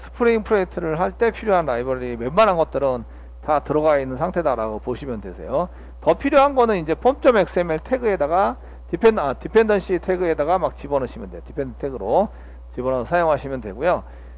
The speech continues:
그 라이브러리에 해당되는 것은 여러분들이 쓰고 싶은 라이브러리 같은 경우에는 다른 데 가서 구해도 되는데 디펜던시에다 집어넣기만 하면 되거든요.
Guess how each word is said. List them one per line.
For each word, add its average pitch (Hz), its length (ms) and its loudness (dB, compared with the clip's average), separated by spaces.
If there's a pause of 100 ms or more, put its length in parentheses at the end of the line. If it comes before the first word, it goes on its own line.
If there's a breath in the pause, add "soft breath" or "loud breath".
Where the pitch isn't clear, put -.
(160 loud breath)
그 151 720 4
라이브러리에 233 1160 4
해당되는 214 360 2
것은 151 500 0
여러분들이 156 560 -2 (520 loud breath)
쓰고 294 220 4
싶은 269 360 2
라이브러리 165 760 6
같은 156 300 -6
경우에는 143 580 2 (360 soft breath)
다른 285 300 4
데 277 120 4
가서 214 240 4
구해도 165 380 4
되는데 123 300 -2
디펜던시에다 220 680 0
집어넣기만 202 580 0
하면 151 140 -2
되거든요. 123 560 -2